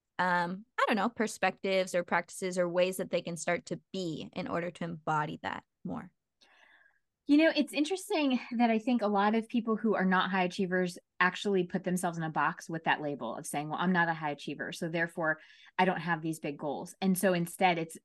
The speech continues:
Speaker 2: what, what would happen if we took off that mask? It's a
Speaker 1: Mm.
Speaker 2: mask in and of itself. And simply say, "If I had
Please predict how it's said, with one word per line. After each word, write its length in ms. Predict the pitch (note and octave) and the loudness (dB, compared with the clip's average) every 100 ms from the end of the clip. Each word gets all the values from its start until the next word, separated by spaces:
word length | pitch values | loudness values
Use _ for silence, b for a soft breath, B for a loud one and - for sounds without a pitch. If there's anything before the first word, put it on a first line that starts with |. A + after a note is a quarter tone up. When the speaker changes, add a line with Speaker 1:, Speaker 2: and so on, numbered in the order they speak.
| - | -12
Speaker 2:
what, 320 | D#3 E3+ E3+ | -2 -2 -2
what 220 | E3+ F#3 | 0 2
would 120 | A3+ G#3+ | 2 2
happen 280 | F#3 F3+ F3 | 2 2 -2
if 120 | D#3+ | -4
we 80 | D#3 | -6
took 240 | E3+ - | -6 -2
off 200 | D#3 E3+ - | -2 -2 0
that 280 | D3 E3 - | 2 2 0
mask? 420 | B2 F2+ - - _ - | -4 -4 -8 -14 _ -12
It's 100 | F3 | -4
a 60 | D#3+ | 2
Speaker 1:
Mm. 20 | |
Speaker 2:
mask 320 | D#3 F3+ F#3 | 4 2 -4
in 60 | D3+ | -8
and 140 | D3 | -6
of 100 | C3 | -8
itself. 340 | - B2 A2+ - B B - | -8 -4 -4 -6 B B 0
And 160 | F#3 | 2
simply 320 | F#3+ G3 G#3 | 2 4 4
say, 260 | G#3 G3 F#3 - | 4 2 2 2
"If 140 | F#3 - | 0 0
I 100 | - | -4
had 500 | G#3+ F3+ F#3+ F3+ F3 | -6 -2 0 0 -2